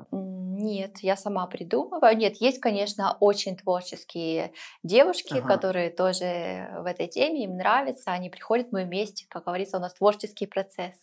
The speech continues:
Speaker 2: А є дівчата, які прийшли з інших також, о, видів танцю до вас?
Speaker 1: Конечно, есть, э, очень много девочек с гимнастики, которые пришли,
Speaker 2: Ага.
Speaker 1: да, которые, в принципе, танцевали раньше.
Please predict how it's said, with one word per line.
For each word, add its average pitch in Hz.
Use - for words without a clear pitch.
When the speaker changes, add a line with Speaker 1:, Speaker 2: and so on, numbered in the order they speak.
Speaker 2:
А 135
є 233
дівчата, 233
які 160
прийшли 151
з 135
інших 131
також, 123
о, 110
видів 127
танцю 185
до 131
вас? 104
Speaker 1:
Конечно, 190
есть, 196
э, 170
очень 190
много 180
девочек 175
с 156
гимнастики, 165
которые 233
пришли, 214
Speaker 2:
Ага. -
Speaker 1:
да, 175
которые, 185
в -
принципе, 185
танцевали 175
раньше. 226